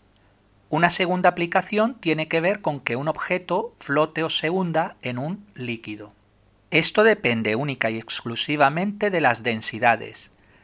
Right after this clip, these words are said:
Si la densidad del objeto es mayor que la del líquido, éste se hunde. Si la densidad del objeto es menor que la del líquido,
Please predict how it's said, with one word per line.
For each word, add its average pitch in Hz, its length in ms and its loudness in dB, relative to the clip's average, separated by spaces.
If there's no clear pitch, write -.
Si - 240 4
la 160 120 8
densidad 160 400 4
del 196 140 2
objeto 143 420 -4
es - 160 -2
mayor 135 480 2
que 135 140 -4
la 131 100 4
del 131 220 -2
líquido, 214 520 -4
éste 113 360 -2
se - 180 4
hunde. 175 460 -4
Si - 280 4
la 135 120 4
densidad 135 500 2
del 160 100 2
objeto 143 360 -4
es - 140 -4
menor 135 540 -4
que 117 140 -8
la 110 140 -4
del 143 220 -4
líquido, 151 540 -6